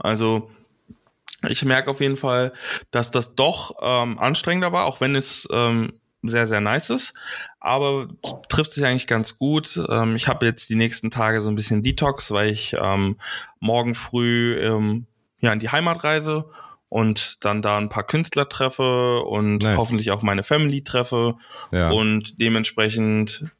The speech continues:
Speaker 1: ähm, ja, sowieso ein bisschen weg vom Stream komme und dementsprechend auch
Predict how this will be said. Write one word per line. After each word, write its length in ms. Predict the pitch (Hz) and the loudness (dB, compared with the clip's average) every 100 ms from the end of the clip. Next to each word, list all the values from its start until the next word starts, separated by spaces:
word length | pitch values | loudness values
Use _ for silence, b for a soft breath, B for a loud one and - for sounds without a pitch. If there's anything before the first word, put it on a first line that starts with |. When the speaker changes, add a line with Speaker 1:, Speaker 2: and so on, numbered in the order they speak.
| - | -4
Speaker 1:
ähm, 420 | 101 98 95 98 - _ _ _ _ - | 0 2 0 -2 -8 _ _ _ _ -2
ja, 160 | 107 107 | 0 2
sowieso 320 | 123 117 123 | 0 0 2
ein 80 | 123 | 2
bisschen 260 | 120 127 | 2 0
weg 140 | 113 117 | 0 0
vom 120 | 123 | -2
Stream 300 | 117 123 120 | -2 0 0
komme 480 | 113 120 113 113 107 | 2 0 2 2 0
und 300 | 95 107 104 B B B - - | 2 0 0 B B B -8 0
dementsprechend 580 | 110 110 - 110 107 101 | 2 2 0 -2 0 0
auch 240 | 101 - | 0 -4